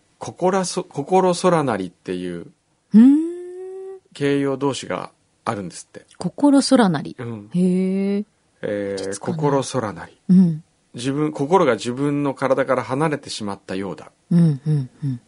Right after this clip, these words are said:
Speaker 1: ていうのを心空なりって言って、
Speaker 2: うん。
Speaker 1: 心空なり、心空なり、どっちかな。
Speaker 2: うん。
Speaker 1: で、それが転じて、えー、上の空になったんですって。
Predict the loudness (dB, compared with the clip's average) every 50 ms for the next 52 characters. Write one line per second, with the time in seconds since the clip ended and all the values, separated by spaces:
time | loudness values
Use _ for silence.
0 | _ 0 2 2 2 2 0 -2 -4 -4 -4 -6 -2 0 0 0 0 0 -2 -2
1 | -2 -2 -2 -6 -8 -10 -14 -18 _ _ -10 -8 -8 -8 -10 -2 _ 2 2 2
2 | 4 6 6 6 6 4 0 -4 _ _ _ _ _ _ _ _ _ _ _ _
3 | -20 _ _ _ _ _ _ _ _ _ _ _ _ _ _ _ -12 -10 -10 -6
4 | -4 -2 -2 -2 -2 -4 -6 -6 -4 -4 -4 -4 -4 -6 -8 -8 -12 -14 _ _
5 | _ _ _ -6 -6 -6 -2 -2 -2 -2 -2 -4 -4 -4 -4 -4 -4 -6 -10 -12
6 | -12 -14 -12 -12 -12 -16 -16 -20 -20 -20 -20 -20 _ _ _ _ _ -2 -2 0
7 | 0 -2 -6 -12 _ _ _ _ _ _ _ _ _ _ _ _ -20 -20 _ _
8 | _ _ _ -4 -4 0 2 4 4 4 4 6 4 4 4 2 -2 -4 -4 -2
9 | -2 -2 0 -2 -4 -6 -10 -4 0 2 2 2 2 -2 -8 _ _ _ _ _
10 | _ _ _ _ _ _ -2 0 0 2 0 0 0 0 -2 -2 -2 -4 -6 -6
11 | -8 -6 -4 0 0 2 0 0 -4 -4 -4 -2 -2 -2 -4 -6 -10 -10 -12 -16
12 | -18 -16 -18 -20 -20 -18 _ -20 -20